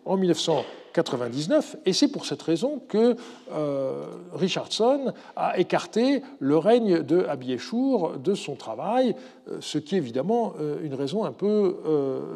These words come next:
misérable. Ce qu'on peut espérer, au contraire, c'est à partir de l'étude des textes, arriver à reconstituer l'ordre, euh, des noms d'années, et des progrès,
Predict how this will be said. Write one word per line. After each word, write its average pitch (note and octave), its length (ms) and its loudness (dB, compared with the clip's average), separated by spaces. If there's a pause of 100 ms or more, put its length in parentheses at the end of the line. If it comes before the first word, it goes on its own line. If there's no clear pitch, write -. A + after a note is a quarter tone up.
(240)
misérable. D#3+ 540 -2 (920)
Ce - 200 -8
qu'on D3 160 -4
peut B2+ 120 -6
espérer, F3+ 360 2
au F3 60 6
contraire, A3+ 460 -2
c'est - 160 -4
à B2+ 60 0
partir D#3+ 380 -2
de C3+ 80 0
l'étude C3+ 340 -4
des A2+ 140 -6
textes, C4+ 500 -2 (300)
arriver C3+ 560 0
à C#3+ 160 -2
reconstituer F3+ 880 2 (240)
l'ordre, F#3 600 4
euh, D3 280 4
des D3+ 160 8
noms D3 120 0
d'années, F3 440 0 (180)
et F3 100 6
des C#3 120 2
progrès, G3+ 580 0